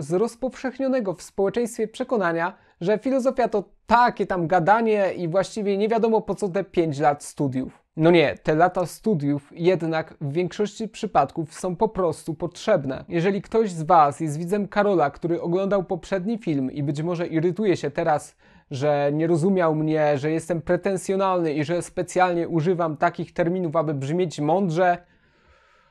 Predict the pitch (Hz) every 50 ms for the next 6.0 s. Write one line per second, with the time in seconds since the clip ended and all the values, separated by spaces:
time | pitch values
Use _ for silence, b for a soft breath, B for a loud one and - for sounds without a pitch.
0 | b b b b b b b - 175 180 175 - 208 185 139 147 170 175 170 -
1 | 185 175 160 135 143 190 165 - 190 165 156 151 147 - 165 151 147 156 190 180
2 | 156 - - 139 135 - - _ _ - 156 143 170 180 180 175 175 - 185 170
3 | 180 180 165 - - 180 170 - - 165 160 170 170 165 160 156 151 - - -
4 | - 151 147 147 - - 147 143 139 - - 151 147 156 160 160 - - 160 151
5 | 147 - 147 139 - - 135 _ - - 143 143 143 - - 151 143 147 147 143